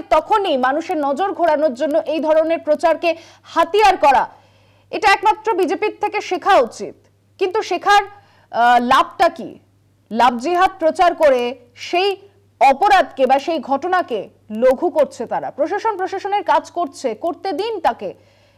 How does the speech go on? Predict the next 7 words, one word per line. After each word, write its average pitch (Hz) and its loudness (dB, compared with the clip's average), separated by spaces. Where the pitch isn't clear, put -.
কিন্তু 415 -2
এই 370 2
প্রচার 294 0
মানুষের 285 -2
মধ্যে 269 0
বিদ্বেষ, 302 -4
হিংসা, 285 -2